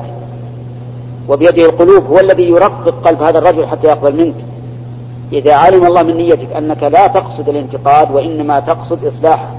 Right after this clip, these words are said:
فإن الله ييسر لك ويقبل منك.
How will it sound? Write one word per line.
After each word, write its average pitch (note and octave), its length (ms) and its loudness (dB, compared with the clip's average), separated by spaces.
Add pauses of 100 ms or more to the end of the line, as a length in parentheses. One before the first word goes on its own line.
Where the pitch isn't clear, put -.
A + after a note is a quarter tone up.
(1300)
فإن D3+ 220 -2
الله D3+ 180 2
ييسر C#3+ 340 0
لك C#3 200 0 (1600)
ويقبل C3 380 -2
منك. A#2 200 -12